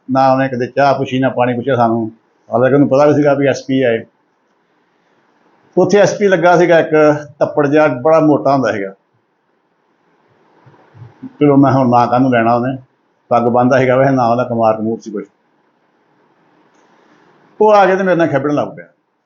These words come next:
ਮੈਂ ਕਿਹਾ, "ਭਾਈ, ਜਿੱਥੇ ਵਾਰਦਾਤ ਹੋਈ ਆ, ਅਸੀਂ ਪਰਚਾ ਉੱਥੇ ਦੇਣਾ। ਇਹੋ ਜੀ ਤੁਸੀਂ ਬਰਨਾਲਾ ਪੁਲਿਸ ਦੇ, ਤੁਸੀਂ ਬਰਨਾਲੇ ਲੈ ਜਾਓ।" ਮੈਂ ਕਿਹਾ, "ਕੋਈ ਨਹੀਂ ਪੁੱਤ।" ਮੈਂ ਬਾਹਰ ਜਾ ਕੇ ਆਈ ਜੀ ਸਾਹਿਬ ਨਾਲ ਗੱਲ ਕੀਤੀ, ਮੈਂ ਕਿਹਾ, "ਸਰ, ਆਹ ਤਾਂ ਬੜਾ ਦੁਖੀ ਕਰਨ ਡਿਆ ਸਾਨੂੰ।"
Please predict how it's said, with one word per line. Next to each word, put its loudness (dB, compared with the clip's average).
ਮੈਂ -2
ਕਿਹਾ, 0
"ਭਾਈ, 0
ਜਿੱਥੇ -4
ਵਾਰਦਾਤ 2
ਹੋਈ -4
ਆ, -4
ਅਸੀਂ -4
ਪਰਚਾ -2
ਉੱਥੇ -4
ਦੇਣਾ। -14
ਇਹੋ 2
ਜੀ 4
ਤੁਸੀਂ 4
ਬਰਨਾਲਾ 2
ਪੁਲਿਸ -2
ਦੇ, 0
ਤੁਸੀਂ 0
ਬਰਨਾਲੇ 0
ਲੈ 2
ਜਾਓ।" 0
ਮੈਂ 0
ਕਿਹਾ, 0
"ਕੋਈ -2
ਨਹੀਂ -6
ਪੁੱਤ।" -6
ਮੈਂ 2
ਬਾਹਰ 2
ਜਾ -2
ਕੇ 0
ਆਈ 0
ਜੀ -6
ਸਾਹਿਬ -2
ਨਾਲ -4
ਗੱਲ -2
ਕੀਤੀ, -4
ਮੈਂ 0
ਕਿਹਾ, 0
"ਸਰ, 4
ਆਹ 4
ਤਾਂ 0
ਬੜਾ 0
ਦੁਖੀ -4
ਕਰਨ 2
ਡਿਆ 2
ਸਾਨੂੰ।" -2